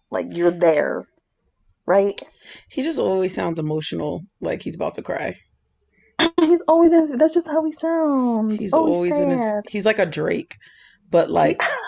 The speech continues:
Speaker 1: <laughs>
Speaker 2: it's like Drake words
Speaker 1: <clears throat>
Speaker 2: is, like, his voice, 'cause Drake doesn't always sound like a bitch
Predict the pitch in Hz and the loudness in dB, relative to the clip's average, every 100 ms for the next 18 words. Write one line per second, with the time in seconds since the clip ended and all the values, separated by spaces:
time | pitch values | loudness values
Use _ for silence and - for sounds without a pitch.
0 | 359 - 554 415 392 554 494 - - 202 | -2 4 4 4 4 4 4 2 -4 0
1 | 240 233 180 220 247 240 185 180 226 285 | 2 0 0 0 0 -2 2 4 6 4
2 | 285 302 254 214 202 185 - 214 208 165 | 2 2 2 2 4 2 0 2 2 2
3 | 165 165 151 226 208 247 302 247 226 226 | 4 4 4 0 2 0 0 0 0 0
4 | 202 190 190 - 156 165 190 185 170 160 | -2 -2 -4 -4 -2 0 -2 0 0 -2
5 | - - - _ 170 160 180 - - | -8 -20 -20 _ 0 4 2 2 -6